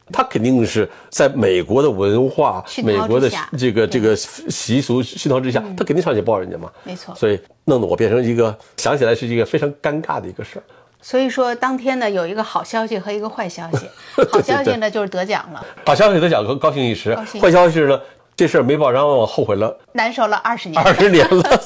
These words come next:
Speaker 2: <laughs> 对。人生总是有很多东西呢，接踵而来。
Speaker 1: 所以有时候不是语言的问题，
Speaker 2: 嗯，
Speaker 1: 是文化背景的问题。
Speaker 2: 是文化。
Speaker 1: 对。
Speaker 2: 可能在那个状态之下，您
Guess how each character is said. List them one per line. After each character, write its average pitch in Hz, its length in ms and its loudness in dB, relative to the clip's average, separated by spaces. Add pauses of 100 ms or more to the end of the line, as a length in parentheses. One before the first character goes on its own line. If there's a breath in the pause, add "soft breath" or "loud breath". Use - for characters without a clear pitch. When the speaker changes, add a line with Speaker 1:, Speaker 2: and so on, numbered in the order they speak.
(120)
Speaker 2:
<laughs> - 300 -6
对。 170 240 -10 (580 loud breath)
人 226 140 0
生 262 260 -2
总 202 220 -6
是 220 60 0
有 226 120 2
很 196 220 -2
多 202 160 -2
东 226 240 -4
西 220 140 -6
呢， 185 200 -6 (120)
接 311 160 0
踵 233 100 -2
而 - 220 -4
来。 143 200 -4
Speaker 1:
所 220 140 6
以 233 40 4
有 131 100 2
时 117 100 -2
候 127 80 4
不 117 400 0
是 160 300 0
语 98 160 -4
言 82 160 -4
的 107 100 2
问 95 180 -6
题， 90 300 -12
Speaker 2:
嗯， 180 240 -8
Speaker 1:
是 - 160 -2
文 127 180 4
化 151 140 4
背 156 160 2
景 107 160 -6
的 90 100 -4
问 92 160 -8
题。 - 80 -16
Speaker 2:
是 - 120 -20
文 - 0 -
化。 - 400 -20
Speaker 1:
对。 - 80 -4
Speaker 2:
可 254 60 -2
能 277 140 -2
在 359 140 0
那 359 180 -4
个 214 140 0
状 208 220 -4
态 196 160 -6
之 196 100 -6
下， 185 260 -4 (120)
您 254 420 -2